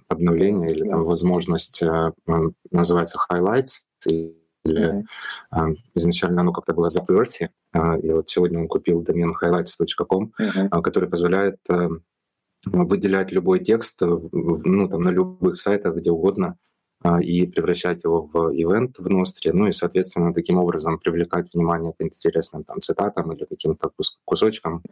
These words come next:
Speaker 1: э, и, ну, таким образом взаимодействовать, переносить, э, традиционную, наверное, да, информацию в, э, Ностр. И да, действительно, таких проектов огромное количество.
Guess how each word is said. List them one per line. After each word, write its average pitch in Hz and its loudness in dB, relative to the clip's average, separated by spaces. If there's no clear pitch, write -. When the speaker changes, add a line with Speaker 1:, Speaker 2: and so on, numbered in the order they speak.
Speaker 1:
э, 85 2
и, 85 2
ну, 120 2
таким 92 0
образом 85 0
взаимодействовать, 90 2
переносить, 92 0
э, 87 2
традиционную, 87 0
наверное, 82 0
да, 90 2
информацию 85 -2
в, 82 0
э, 82 -2
Ностр. 87 0
И 95 4
да, 101 0
действительно, 95 -2
таких 101 -2
проектов 98 0
огромное 90 0
количество. 92 0